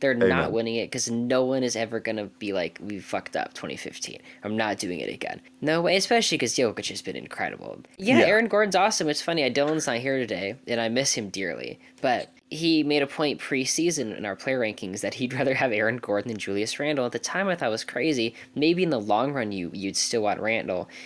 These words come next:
Speaker 1: um, in terms of a full season trying to win forty-something games, but is Aaron Gordon perfect for what Denver's doing? And his, his off-ball movement and his, and his dunks and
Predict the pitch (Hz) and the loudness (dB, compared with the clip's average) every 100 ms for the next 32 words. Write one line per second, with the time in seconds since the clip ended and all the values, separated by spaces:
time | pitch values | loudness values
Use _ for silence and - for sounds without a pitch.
0 | - - 95 67 - - - 135 117 113 | -14 -6 -4 -4 -8 -10 -2 0 0 -2
1 | 101 - 120 117 - 113 110 110 104 110 | -2 0 2 2 2 2 2 0 -2 -2
2 | 117 110 104 104 - 107 104 - 90 87 | 0 0 0 -2 -2 -2 0 -2 -4 -6
3 | 90 120 120 110 - 90 - - - - | -2 0 0 -2 -4 -6 -8 -20 -6 0
4 | 120 117 113 110 90 - 120 98 95 92 | 0 0 0 0 -2 -6 -6 -6 -8 -6
5 | 85 69 64 55 - - - - - - | -4 -6 -6 -6 -6 -6 -10 -14 -20 -18
6 | 117 131 131 117 135 120 113 120 - 113 | -6 0 0 2 0 2 2 0 2 2
7 | 107 110 98 101 87 87 110 98 95 76 | 2 -2 -2 -2 -2 -2 -2 -4 -2 -4
8 | 82 113 98 87 - 87 82 - - 71 | -4 -4 -4 -4 -4 -4 -2 -2 -2 -4
9 | 71 | -10